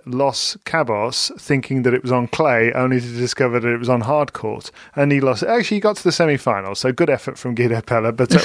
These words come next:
we, we were zero for three, folks. Uh, but if you would like to be able to listen or read about our weekly predictions every, every single week, you can do,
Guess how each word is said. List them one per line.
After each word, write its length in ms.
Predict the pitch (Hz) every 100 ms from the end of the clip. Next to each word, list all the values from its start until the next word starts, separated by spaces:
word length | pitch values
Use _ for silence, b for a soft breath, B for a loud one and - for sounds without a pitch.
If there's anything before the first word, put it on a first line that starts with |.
| 139
we, 140 | 170 165
we 60 | 170
were 120 | 160
zero 340 | 131 175 170
for 100 | - 151
three, 200 | 220 196
folks. 380 | 135 170 - - B B
Uh, 160 | 139 143
but 180 | 165 156
if 100 | 131
you 160 | 170
would 140 | 269 156
like 220 | 113 113
to 100 | 127
be 80 | 127
able 100 | 117
to 100 | 123
listen 460 | 120 - 131 120 117 B
or 140 | 135 123
read 280 | 131 139 120
about 360 | 117 113 107
our 440 | 123 117 110 113 -
weekly 440 | 123 123 123 127
predictions 520 | 117 117 123 - 117
every, 380 | 117 107 117 120
every 160 | 120 120
single 260 | 127 120
week, 200 | 117 123
you 120 | 139 120
can 240 | 120 113
do, 180 | 131